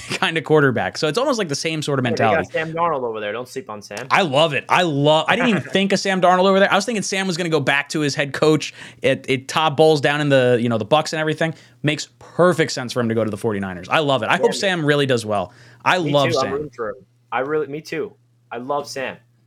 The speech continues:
Speaker 2: And, um, I hope that he beats out Brock Purdy and Trey Lance and wins that job and frickin'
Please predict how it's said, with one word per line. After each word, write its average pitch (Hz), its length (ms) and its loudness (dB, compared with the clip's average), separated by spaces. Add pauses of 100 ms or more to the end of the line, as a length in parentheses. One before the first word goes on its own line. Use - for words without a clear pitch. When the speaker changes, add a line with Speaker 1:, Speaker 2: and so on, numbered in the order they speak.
(160)
Speaker 2:
And, 120 340 -6
um, 113 340 -4
I 120 180 -4
hope 135 240 -4
that 123 180 -4
he 131 160 -10
beats 123 280 -10
out 120 220 -2
Brock 104 240 -6
Purdy 107 340 -10
and 104 80 -12
Trey 107 160 -8
Lance 104 360 -8
and 104 80 -14
wins 110 200 -10
that 107 160 -8
job 104 320 -6
and 98 140 -16
frickin' 104 460 -12